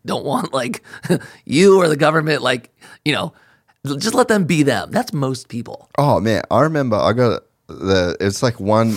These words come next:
Speaker 2: example of that. Like, I remember it was Trayvon Martin and
Speaker 1: Mm.
Speaker 2: it was, like, I was living here through that. And it, that was one of the most, like, tense, kinda charged times in my personal experience here.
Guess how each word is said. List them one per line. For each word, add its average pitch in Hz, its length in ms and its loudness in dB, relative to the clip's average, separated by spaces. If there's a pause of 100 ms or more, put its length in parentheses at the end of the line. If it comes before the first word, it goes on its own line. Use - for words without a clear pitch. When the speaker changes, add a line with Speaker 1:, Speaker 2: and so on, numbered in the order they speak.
(120)
Speaker 2:
example 87 680 -4
of 82 140 -6 (200)
that. 78 340 -2 (100)
Like, 92 180 0
I 104 80 2
remember 113 600 0
it 90 100 0
was 87 340 -4
Trayvon 92 460 0
Martin 82 560 -6 (180)
and 90 260 0
Speaker 1:
Mm. - 20 2
Speaker 2:
it 80 80 0
was, 85 340 -4 (100)
like, 82 240 -4
I 87 100 4
was 90 180 0
living 87 240 -4
here 78 160 -6
through 80 240 -8
that. 76 300 -6
And 85 140 -4
it, 85 160 -8
that 104 200 2
was 113 180 4
one 107 200 0
of 95 60 0
the 90 120 0
most, 85 300 -8
like, 73 240 -8
tense, - 580 -2 (580)
kinda 92 220 0
charged 90 580 0
times 85 420 -4
in 80 160 -8
my 82 280 -4
personal 87 460 -4
experience 95 680 -8
here. 98 300 -2